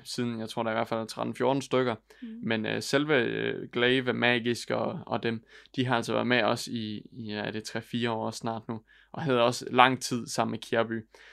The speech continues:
Speaker 1: Så de er et af de hold, som har været rigtig gode til ikke at bare skifte ud, de har løst deres problemer, øh, internt i holdet. Og det er jo også det, jeg synes, der er den bedste måde at køre på.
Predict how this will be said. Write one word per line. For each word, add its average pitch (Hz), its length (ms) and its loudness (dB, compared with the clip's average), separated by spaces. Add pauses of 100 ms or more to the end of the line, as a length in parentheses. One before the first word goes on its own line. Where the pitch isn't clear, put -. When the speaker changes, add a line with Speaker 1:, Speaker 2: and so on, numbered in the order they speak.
(140)
Speaker 1:
Så - 120 -4
de 180 260 4
er 160 40 6
et 156 80 2
af 139 80 -2
de 131 80 2
hold, 135 180 6
som 117 180 -4
har 113 40 -6
været 113 140 0
rigtig 139 240 0
gode 127 200 0
til 127 140 2
ikke 127 160 4
at 113 80 0
bare 117 160 6
skifte - 300 -8
ud, 165 120 2
de 135 100 0
har 127 80 6
løst 139 280 4
deres 113 120 -6
problemer, 147 480 0 (520)
øh, 110 320 2
internt 131 440 2
i 113 40 -8
holdet. 110 360 -6 (500)
Og 120 140 -2
det 143 60 8
er 139 40 10
jo 131 60 10
også 131 140 4
det, 131 80 2
jeg 123 140 6
synes, 127 200 -2
der 113 100 0
er 113 40 2
den 113 100 -6
bedste 113 280 -4
måde 101 120 -10
at 113 80 -14
køre - 140 -16
på. - 140 -20